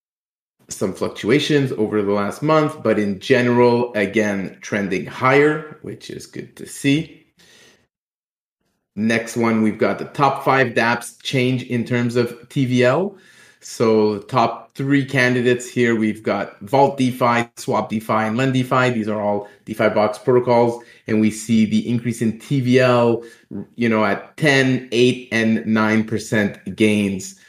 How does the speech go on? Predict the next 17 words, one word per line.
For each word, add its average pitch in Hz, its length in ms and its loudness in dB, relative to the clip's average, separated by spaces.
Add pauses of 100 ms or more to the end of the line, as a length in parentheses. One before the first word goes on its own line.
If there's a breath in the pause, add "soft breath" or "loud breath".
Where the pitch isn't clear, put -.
(280 soft breath)
uh, 95 380 -2
which 107 280 0
is 98 240 0 (140)
great 98 480 -2
to 101 100 -4
see. - 640 0 (1160)
Moving 110 260 0
on 107 340 0
to 113 280 2
the 107 520 0 (240)
T 214 180 4
V 175 220 2
L 156 380 0
to - 120 -4
market 127 720 0
cap 110 420 -4
ratio, 113 920 0